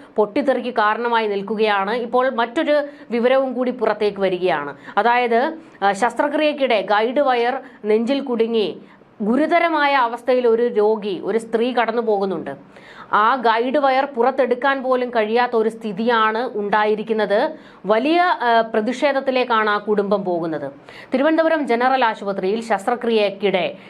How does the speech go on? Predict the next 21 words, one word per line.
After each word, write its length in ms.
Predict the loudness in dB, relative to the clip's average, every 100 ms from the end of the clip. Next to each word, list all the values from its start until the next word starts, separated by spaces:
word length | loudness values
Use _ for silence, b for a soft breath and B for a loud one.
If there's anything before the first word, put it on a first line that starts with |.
| B
കാട്ടാക്കട 540 | 0 2 0 2 0 0
കിള്ളി 400 | -2 -4 -2 0
സ്വദേശി 460 | 0 0 0 0
എസ് 300 | -2 -2 -4 -4
സുമയ്യയുടെ 640 | -4 0 2 4 2 2
നെഞ്ചിൽ 360 | 0 0 0 -4
കുടുങ്ങിയ 400 | -2 -2 2 2
ഗൈഡ് 400 | 2 0 2 2
വയർ 360 | 2 2 0 -2 B B 0
നീക്കം 340 | 0 2 0
ചെയ്യാനുള്ള 440 | 2 0 0 0 0
ശ്രമം 500 | 0 0 0 -2 -2
പരാജയപ്പെട്ടിരിക്കുകയാണ്. 1200 | 0 2 2 0 0 -2 -2 -4 -2 0 -2 -4 -12 -20 B B -4
ഇന്നലെ 420 | 0 2 2 0 -2
മെഡിക്കൽ 420 | 0 0 0 0
കോളേജ് 300 | 2 2 2
ആശുപത്രിയിൽ 600 | 0 -2 -4 0 0 0
പ്രവേശിപ്പിച്ച 580 | 0 2 0 -2 -4 -2
സുമയ്യയുടെ 680 | -2 0 0 2 2 2 0
നെഞ്ചിൽ 440 | 0 -2 0 -2
കുടുങ്ങിയ 640 | -4 -4 0 2 2 2